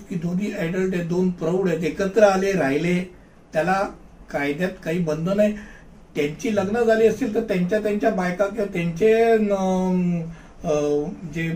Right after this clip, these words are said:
पुरुष आहेत, म्हणजे कायद्याने लग्न केलेला जो विवाहित पती आहे, तो त्यांच्या विरुद्ध व्यभिचार केला म्हणून काढू शकतो, म्हणजे काडीमोड करू शकतो, पण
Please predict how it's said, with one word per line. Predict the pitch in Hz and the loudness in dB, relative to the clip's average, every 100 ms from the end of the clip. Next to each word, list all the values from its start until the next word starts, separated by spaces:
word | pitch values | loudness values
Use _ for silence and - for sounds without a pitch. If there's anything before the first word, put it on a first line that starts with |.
| - - | -6 -4
पुरुष | 214 220 | -4 -2
आहेत, | 170 - - - - | -2 -4 -12 -20 -10
म्हणजे | 147 165 214 - - - - - - - | -6 -4 -6 -12 -20 -20 -20 -18 -16 -8
कायद्याने | 147 139 170 175 180 | -6 -4 -4 -2 -2
लग्न | 156 156 180 | -2 -2 -4
केलेला | 175 165 170 170 | -4 -4 -2 -4
जो | 170 185 - - - | -2 -4 -6 -10 -4
विवाहित | 151 190 - | -4 -4 -4
पती | 165 180 | -6 -4
आहे, | 151 - - - | -8 -8 -20 -4
तो | 359 370 | 0 0
त्यांच्या | 339 311 320 | 0 -2 0
विरुद्ध | 302 285 285 339 403 - - - - - - | 0 0 0 -4 -4 -18 -20 -20 -20 -20 -8
व्यभिचार | 165 185 226 214 240 | -2 -2 -2 0 0
केला | 226 226 226 | 2 4 4
म्हणून | 214 220 269 | 4 2 0
काढू | - 175 208 | 0 0 0
शकतो, | - 180 - - - - - | -4 -6 -12 -20 -20 -20 -14
म्हणजे | 160 165 - - - - - - - - - | -6 -6 -6 -14 -20 -20 -20 -20 -20 -16 -4
काडीमोड | 175 277 262 247 | 0 2 2 2
करू | 208 202 | 2 0
शकतो, | 175 160 - - | 0 -4 -10 -4
पण | 330 | -2